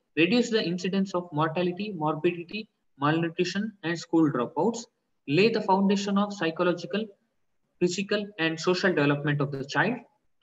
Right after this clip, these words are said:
provide health education to the mothers to look after the health needs of the children.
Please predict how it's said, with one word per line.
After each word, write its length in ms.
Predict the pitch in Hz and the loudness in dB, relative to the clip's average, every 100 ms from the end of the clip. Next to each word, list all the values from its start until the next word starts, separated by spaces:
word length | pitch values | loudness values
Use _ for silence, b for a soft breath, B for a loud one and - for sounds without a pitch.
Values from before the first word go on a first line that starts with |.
| - _ | -20 _
provide 360 | 185 208 240 240 | 2 4 4 4
health 240 | 180 196 | 0 0
education 440 | 196 - 196 208 202 | -4 -2 -2 0 -2
to 80 | |
the 120 | 170 151 | 0 2
mothers 420 | 147 143 147 - _ _ - | 2 2 -2 -6 _ _ -2
to 80 | 170 | 0
look 160 | 202 226 | 2 2
after 280 | 226 220 | 0 0
the 160 | 214 220 - | 0 -2 0
health 200 | 180 196 165 | -2 -2 -2
needs 320 | 160 156 - - | -2 -4 -12 -8
of 180 | 143 - | -8 -6
the 160 | 254 - _ - | -10 -10 _ -2
children. 420 | 208 139 104 | -2 -2 -6